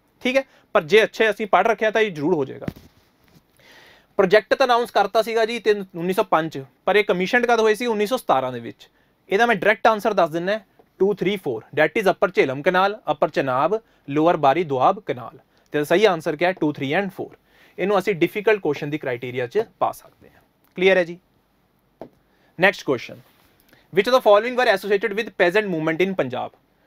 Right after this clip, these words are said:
ਜਿਹੜੀ ਕਿਸਾਨਾਂ ਦੀ ਇੱਥੇ ਮੂਵਮੈਂਟ ਚੱਲੀਆਂ ਨੇ ਪੰਜਾਬ ਚ, ਉਹਨਾਂ ਦੇ ਰਿਲੇਟਿਡ ਚਾਰ ਬੰਦਿਆਂ ਦੇ ਨਾਂ ਦਿੱਤੇ ਨੇ ਤੇ ਸਾਨੂੰ ਦੱਸਣਾ ਕਿ ਕਿਹੜਾ ਕਿਹੜਾ ਐਸੋਸੀਏਟਿਡ ਹੈ। ਜੇ ਤੁਸੀਂ ਟੌਪਿਕ ਪੜ੍ਹ ਰੱਖਿਆ peasant movement in ਪੰਜਾਬ, ਜਿਹੜਾ ਕੁਐਸਚਨ ਕਿਸ ਤੋਂ ਬਣਦਾ ਹੈ? ਹਿਸਟਰੀ ਚੋਂ,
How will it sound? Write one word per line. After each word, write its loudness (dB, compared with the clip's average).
ਜਿਹੜੀ 0
ਕਿਸਾਨਾਂ 2
ਦੀ 0
ਇੱਥੇ 4
ਮੂਵਮੈਂਟ -2
ਚੱਲੀਆਂ 0
ਨੇ 0
ਪੰਜਾਬ 2
ਚ, -12
ਉਹਨਾਂ 0
ਦੇ 4
ਰਿਲੇਟਿਡ 0
ਚਾਰ 4
ਬੰਦਿਆਂ 0
ਦੇ -2
ਨਾਂ -2
ਦਿੱਤੇ -6
ਨੇ -2
ਤੇ -8
ਸਾਨੂੰ 0
ਦੱਸਣਾ 0
ਕਿ -12
ਕਿਹੜਾ 4
ਕਿਹੜਾ 4
ਐਸੋਸੀਏਟਿਡ -2
ਹੈ। -18
ਜੇ -4
ਤੁਸੀਂ -2
ਟੌਪਿਕ 2
ਪੜ੍ਹ 2
ਰੱਖਿਆ 0
peasant 0
movement -2
in -6
ਪੰਜਾਬ, 2
ਜਿਹੜਾ 2
ਕੁਐਸਚਨ -4
ਕਿਸ -2
ਤੋਂ 0
ਬਣਦਾ 0
ਹੈ? -4
ਹਿਸਟਰੀ -2
ਚੋਂ, 0